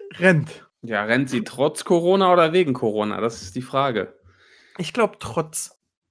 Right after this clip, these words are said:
Speaker 1: Man hat mir ja mal erz-, die, äh, man hat mir ja mal erzählt, es ist so, ähm, warum die Zeit im Alter immer mehr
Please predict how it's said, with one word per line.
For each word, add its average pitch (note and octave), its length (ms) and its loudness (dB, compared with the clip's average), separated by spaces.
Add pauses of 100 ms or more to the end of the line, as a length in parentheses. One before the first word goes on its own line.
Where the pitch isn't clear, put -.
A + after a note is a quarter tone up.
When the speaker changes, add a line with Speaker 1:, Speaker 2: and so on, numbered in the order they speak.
(120)
Speaker 1:
Man D3+ 220 2
hat B3+ 160 2
mir C4 140 4
ja A#3+ 80 4
mal G#3+ 220 4
erz-, D#3 300 -4
die, F3+ 160 -2 (220)
äh, F#3+ 220 6
man F3 180 2
hat G3+ 100 0
mir A3+ 80 2
ja A3 100 6
mal G3+ 140 6
erzählt, A3 400 -4
es - 80 -12
ist D#3+ 220 -8
so, G3 200 0 (300)
ähm, F3+ 500 0 (280)
warum E3+ 360 4
die G3 140 -4
Zeit G3+ 460 2
im F3 180 -6
Alter A#3+ 420 2 (220)
immer A3+ 400 6
mehr G#3 640 4